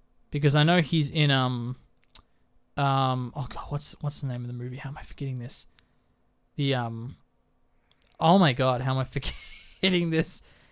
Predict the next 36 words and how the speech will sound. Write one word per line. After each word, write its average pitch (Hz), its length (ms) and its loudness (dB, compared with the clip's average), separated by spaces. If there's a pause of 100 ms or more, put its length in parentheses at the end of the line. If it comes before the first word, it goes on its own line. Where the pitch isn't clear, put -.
(160)
It 185 100 -4
won 190 180 6
a 185 40 6
million 185 400 6
Oscars. 127 600 -2
Um, 127 440 -2 (120)
they 139 120 -4
spun 147 260 2
it 139 60 2
off 135 200 -2
recently. 123 560 -10 (760)
The, 135 180 2
uh, 123 440 -2 (1800)
wow, 139 460 2
how 143 140 -2
am 143 100 2
I 135 80 2
forgetting? 131 340 -6
I'm 139 160 -4
even 151 200 -2
forgetting 120 400 -6
bloody 120 420 -10 (840)
Jack - 240 0
Nicholson's 131 480 -2
name. 131 340 -4
<laughs> 233 460 4
The 226 140 10
Jack 220 240 4
Nicholson 175 460 -2
film. 131 320 -10 (720)
Where 165 80 0
he's 165 120 2
in 170 80 2
the 160 80 2
nut 165 240 4
house. - 440 -8